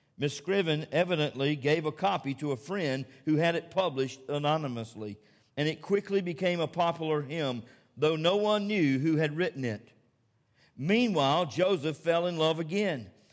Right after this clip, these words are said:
but tragedy struck a second time when his bride, Eliza Catherine Rock, con-,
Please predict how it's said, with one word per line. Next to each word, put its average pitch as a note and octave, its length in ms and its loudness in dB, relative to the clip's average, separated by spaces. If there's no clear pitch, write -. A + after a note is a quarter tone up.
but D#3+ 200 0
tragedy F3+ 540 0
struck D#3 540 0
a C#3+ 60 0
second D3 480 -4
time A#2+ 400 -4
when D3 160 -4
his D3+ 160 -2
bride, C3+ 520 2
Eliza D3 540 0
Catherine D3+ 600 -4
Rock, C#3 440 -2
con-, F3 240 0